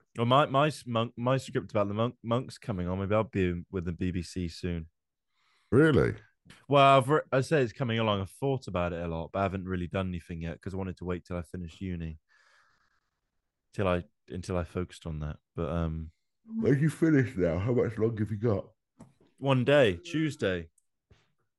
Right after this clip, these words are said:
Speaker 2: What do you mean?
Speaker 1: The last day is on Tuesday.
Speaker 2: What, university?
Speaker 1: Of my second year, and then the
Speaker 2: Oh,
Speaker 1: summer.
Speaker 2: yeah, but then you, then you got, then you got an, a third year, haven't you?
Speaker 1: Third year, yeah.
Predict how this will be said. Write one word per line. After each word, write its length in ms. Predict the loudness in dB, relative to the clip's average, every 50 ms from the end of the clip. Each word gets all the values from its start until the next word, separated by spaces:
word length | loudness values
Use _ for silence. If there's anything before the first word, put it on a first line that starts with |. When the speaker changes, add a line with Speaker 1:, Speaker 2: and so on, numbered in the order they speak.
| _ _ _ _ _ _
Speaker 2:
What 260 | -6 -4 -4 -4 -4
do 100 | -8 -6
you 60 | -2 0
mean? 240 | 0 0 0 -2 -6 -12 -20 -20 -20 -20 -20 -20 -20 -20 -20 -20 -20 -20 -18 -2
Speaker 1:
The 140 | 0 4 4
last 280 | 6 6 4 4 2
day 160 | 4 4 6 6
is 100 | 6 4
on 140 | 2 0
Tuesday. 540 | 0 -2 -2 -2 -2 -4 -4 -4 -4 -4 -4 -8 -14 _ _ _ _ _
Speaker 2:
What, 160 | -6 -2 0 2
university? 720 | 2 4 4 4 4 4 4 2 0 -4 -4 -4 -4 -4 -6 -12 _ _ _ _ _ _ _ _ _ _ _ _ 0
Speaker 1:
Of 220 | 2 4 4 4 4
my 160 | 4 4 4
second 420 | 4 4 2 0 2 0 -2 0
year, 360 | 2 2 2 2 2 -2 -4 -6
and 160 | -6 -4 -4 -4
then 60 | -4
the 20 | -4
Speaker 2:
Oh, 20 |
Speaker 1:
summer. 320 | -6 -6 0 4 6 8 10
Speaker 2:
yeah, 180 | 10 10 8 8
but 160 | 6 4 4
then 140 | 4 4 4
you, 80 | 2
then 180 | 2 0 2 2
you 80 | 2
got, 240 | 2 2 0 -2 -2
then 120 | -2 -2 0
you 100 | 0 -2
got 80 | -2
an, 180 | -2 -4 -4 -4
a 80 | -4 -8
third 360 | -6 -2 0 2 2 2 2
year, 180 | 2 2 2 2
haven't 220 | 0 0 -2 -4
you? 140 | -4 -8 -10 -12 -4
Speaker 1:
Third 260 | 2 4 4 4 4 4
year, 280 | 4 4 4 4 2
yeah. 240 | 2 0 0 0 -2